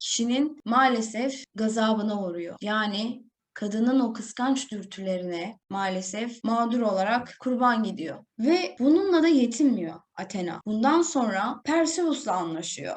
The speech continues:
Tanrıların da yardımıyla Perseus aynalı bir zırh giyiyor. Çünkü neden? Medusa'nın yüzüne bakınca karşısındakini taşa çeviriyor. E bunun için o giydiği zırhla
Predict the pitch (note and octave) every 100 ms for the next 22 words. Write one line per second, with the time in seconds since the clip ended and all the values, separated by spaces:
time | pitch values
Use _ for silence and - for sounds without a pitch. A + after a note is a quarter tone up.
0 | - C#4+ D#4+ E4+ E4+ F4 F4+ C#4 A3 A#3
1 | B3+ B3 C#4 E4 C#4 F#3 F3+ A#3 - C4+
2 | C4+ - E4+ A#3+ C4+ - B3+ C#4+ D4+ E4+
3 | F#4 F4 E4+ B3 D4+ C#4 - F#3 - -
4 | - C4+ C#4+ E4 D4 E4+ D#4 D4+ E4+ F#3+
5 | G3 A#3 B3 B3+ B3+ B3+ A#3 C4 C4 B3+
6 | B3+ D#4 C4 D4+ D#4+ B3+ B3 - A#3 A3+
7 | B3+ F4 E4+ D#4+ F4 C#4+ G#3 F3+ F3+ F3
8 | - D4+ C#4+ F4+ F#4+ D4+ A#3+ - C#4 D#4
9 | D4 C4 A3+ B3 A3+ C#4 A3+ C4+ C4 G#3
10 | F3